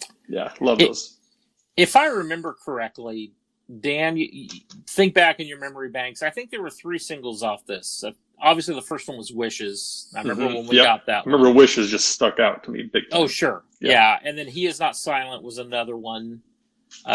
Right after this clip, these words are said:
Speaker 1: Okay.
Speaker 2: that I know we played a ton. And I, it seems like Write My Life was another one we played a lot.
Speaker 1: Okay.
Speaker 2: Um, am I right on that? Do you remember?
Speaker 1: Wishes is the only one that sticks out to me.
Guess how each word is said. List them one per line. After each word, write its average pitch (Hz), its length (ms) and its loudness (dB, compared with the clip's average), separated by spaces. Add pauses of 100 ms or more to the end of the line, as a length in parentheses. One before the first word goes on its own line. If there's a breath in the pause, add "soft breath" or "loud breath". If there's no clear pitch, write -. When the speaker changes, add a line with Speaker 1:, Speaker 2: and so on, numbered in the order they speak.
(120)
Speaker 1:
Okay. 107 160 -2
Speaker 2:
that 113 100 -4
I 113 100 -2
know 123 180 0
we 127 120 0
played 127 280 0
a 120 80 -8
ton. 123 300 0
And 123 140 -4
I, 127 80 4
it 139 120 -4
seems 311 240 -8
like - 180 -6
Write 147 220 2
My 123 140 -4
Life 117 380 -2
was 107 140 -18
another 98 280 -18
one 92 200 -20
we 95 100 -12
played 95 340 -6
a 90 60 -18
lot. 85 340 -6 (180)
Speaker 1:
Okay. - 80 2 (120)
Speaker 2:
Um, 95 240 -6
am 113 120 -2
I 120 120 4
right 127 420 2 (100)
on 127 220 -12
that? 139 320 -4 (300)
Do 131 80 -14
you 139 100 -14
remember? 135 520 0
Speaker 1:
Wishes 165 380 8
is 147 80 8
the 147 60 10
only 143 140 8
one 131 100 0
that 117 60 -4
sticks 123 220 -2
out 110 160 0
to - 60 -10
me. 95 160 -8